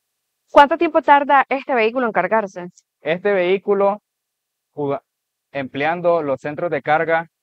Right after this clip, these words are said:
Speaker 2: y las potencias de carga disponibles en las subestaciones de Enatrel, puede ser cargado en una hora.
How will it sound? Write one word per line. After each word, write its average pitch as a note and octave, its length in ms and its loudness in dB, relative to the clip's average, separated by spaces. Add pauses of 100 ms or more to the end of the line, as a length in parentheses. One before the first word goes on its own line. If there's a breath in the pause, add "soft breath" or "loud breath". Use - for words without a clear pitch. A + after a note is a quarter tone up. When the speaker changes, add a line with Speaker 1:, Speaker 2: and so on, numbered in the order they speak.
(240)
Speaker 2:
y C3+ 80 -6
las C#3 160 -4
potencias D#3+ 520 -2
de C3 120 -4
carga D3+ 260 0
disponibles C#3 580 -4
en A#2 60 -6
las A2 140 -10
subestaciones C3 580 -6
de D3 60 -4
Enatrel, D3+ 420 -4 (420)
puede D#3 280 4
ser E3+ 180 0
cargado E3+ 560 6 (600)
en D3 240 -4
una D#3 300 -2
hora. F#2+ 240 -8